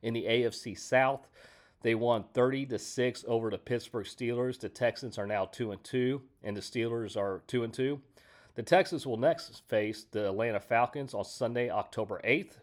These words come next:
That is a noon game. Um, let's see here. In this game,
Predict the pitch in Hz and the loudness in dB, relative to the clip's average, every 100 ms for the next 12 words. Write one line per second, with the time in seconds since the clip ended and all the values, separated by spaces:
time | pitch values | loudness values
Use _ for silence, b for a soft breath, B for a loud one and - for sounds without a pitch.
0 | - 107 110 104 92 98 95 107 117 123 | -4 2 2 0 -2 -2 -2 -4 -4 0
1 | 131 143 151 - _ b b b b b | 0 0 -6 -16 _ b b b b b
2 | b - 110 113 107 98 90 69 _ _ | b 0 4 8 6 4 -2 -14 _ _
3 | _ _ _ _ _ _ - 117 - 110 | _ _ _ _ _ _ -2 -2 -2 -6
4 | 98 101 92 - b b b b b b | -2 -2 -4 -6 b b b b b b
5 | _ 117 127 151 - 139 135 120 110 - | _ 0 2 2 2 2 4 2 -2 -6